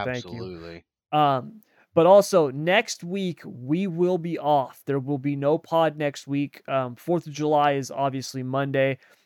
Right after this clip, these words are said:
Speaker 1: but because of the holidays,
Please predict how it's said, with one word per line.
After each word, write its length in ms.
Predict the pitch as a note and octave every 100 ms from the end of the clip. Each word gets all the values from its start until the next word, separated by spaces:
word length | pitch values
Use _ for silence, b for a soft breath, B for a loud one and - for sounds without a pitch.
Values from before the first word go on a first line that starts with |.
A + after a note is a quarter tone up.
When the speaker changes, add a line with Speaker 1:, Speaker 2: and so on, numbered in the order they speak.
| b
Speaker 1:
but 400 | C3 C#3 C#3 - - D3+ -
because 680 | D3 C#3+ - E3+ E3+ E3+ D3+
of 340 | D#3 D#3+ D3
the 100 | C#3
holidays, 800 | C3+ D#3 D#3 D3+ D3 D3 D3 C#3